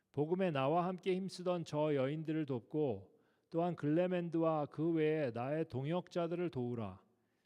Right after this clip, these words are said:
그 이름들이 생명책에 있느니라." 예, 만약 그 신천지 교적부가 생명책이라면, 에, 천구백팔십사 년에 신천지가 생겼을 때로부터 약 삼천 년 전인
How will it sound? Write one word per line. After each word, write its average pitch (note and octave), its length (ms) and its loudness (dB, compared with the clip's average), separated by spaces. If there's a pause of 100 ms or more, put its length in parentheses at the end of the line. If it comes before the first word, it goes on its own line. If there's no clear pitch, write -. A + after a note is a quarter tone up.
(100)
그 F3+ 200 2
이름들이 E3 760 0
생명책에 E3 960 -6
있느니라." A#2 960 -8 (1400)
예, C#3+ 80 -6
만약 G#3 340 0
그 A3+ 80 2
신천지 B3+ 800 -4
교적부가 G#3 720 0
생명책이라면, F3+ 1300 -2 (720)
에, B2+ 360 -12 (280)
천구백팔십사 A3+ 1400 -6
년에 G3 400 -2
신천지가 G3 720 -4
생겼을 G3+ 540 -6
때로부터 F3+ 680 -4
약 D#3 220 -4
삼천 A#3+ 580 -10
년 A#3 240 -4
전인 F3+ 540 -2